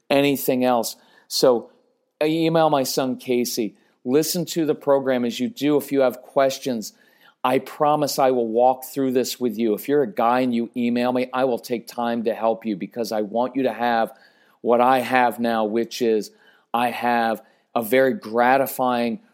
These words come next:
relationship with my son. I talk to Casey almost every day.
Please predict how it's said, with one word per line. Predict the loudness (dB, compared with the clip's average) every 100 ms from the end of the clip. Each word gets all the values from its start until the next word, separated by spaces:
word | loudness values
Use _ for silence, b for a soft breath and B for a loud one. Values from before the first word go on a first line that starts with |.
| b -2
relationship | 2 2 2 0 -6 -4 -4 -2
with | -2 -2
my | -4 -4
son. | -6 -4 -4 -4 -8 b b b
I | 0
talk | 0 0 -2
to | -4
Casey | -4 -2 -2 -4
almost | -2 -6 -8 -6
every | -2 0 -2
day. | -4 -2 0 0 -4